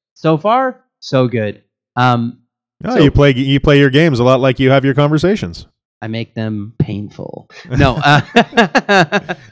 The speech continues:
Speaker 1: but it, you know, here's, here's the other thing. Uh, this cha-ching. So
Speaker 2: That
Speaker 1: here's
Speaker 2: was my
Speaker 1: the
Speaker 2: grinder. That was
Speaker 1: Oh,
Speaker 2: my
Speaker 1: no.
Speaker 2: grinder, folks.
Speaker 1: You're thinking about the smoke session too.
Speaker 2: I'm not gonna lie. I'm excited, but no, no. Keep, please continue.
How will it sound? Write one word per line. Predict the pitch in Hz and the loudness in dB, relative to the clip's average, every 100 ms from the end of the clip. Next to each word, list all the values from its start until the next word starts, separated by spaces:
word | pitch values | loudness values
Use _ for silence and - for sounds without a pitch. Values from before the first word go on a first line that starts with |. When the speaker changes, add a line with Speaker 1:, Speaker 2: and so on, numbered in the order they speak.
| - - | -6 -2
Speaker 1:
but | 156 | -2
it, | 143 208 | -2 -8
you | 208 | -6
know, | 196 - | -6 -8
here's, | - 277 277 _ | -12 -10 -12 _
here's | 190 220 | -6 -6
the | 196 | -4
other | 196 247 | -2 -4
thing. | 196 156 147 147 _ _ _ | -4 -4 -6 -12 _ _ _
Uh, | - - - - - - - 151 | -20 -20 -20 -20 -18 -20 -20 -4
this | 185 202 - _ _ _ _ _ _ - _ _ | -4 -4 -12 _ _ _ _ _ _ -20 _ _
cha-ching. | - 185 - 320 359 349 370 - _ _ | -8 -6 -2 0 0 -2 -6 -12 _ _
So | - - | -2 2
Speaker 2:
That | 180 | 4
Speaker 1:
here's | 180 | 4
Speaker 2:
was | 160 | 4
my | 185 | 2
Speaker 1:
the | |
Speaker 2:
grinder. | 151 139 123 113 - _ - | 4 0 0 -4 -8 _ -2
That | 180 | 0
was | 185 | 2
Speaker 1:
Oh, | |
Speaker 2:
my | 180 | 2
Speaker 1:
no. | - | 2
Speaker 2:
grinder, | 139 123 120 | 2 0 0
folks. | 131 120 | 0 0
Speaker 1:
You're | 160 240 | 4 4
thinking | 277 240 196 | 2 0 2
about | 175 156 | 2 0
the | |
smoke | 143 165 156 151 | -2 0 0 0
session | 160 160 214 247 294 427 - | 0 0 -2 -2 -4 -6 -4
too. | 143 117 | 0 0
Speaker 2:
I'm | 127 123 | -2 -4
not | 127 | -2
gonna | 131 131 | -2 0
lie. | 127 113 101 117 | 0 0 -2 -4
I'm | 123 | -4
excited, | 123 139 117 110 | -2 -2 0 0
but | |
no, | 151 | 2
no. | 165 | 2
Keep, | 156 175 | 0 -2
please | - 170 | 0 -2
continue. | - 139 131 90 | -2 -4 -4 -6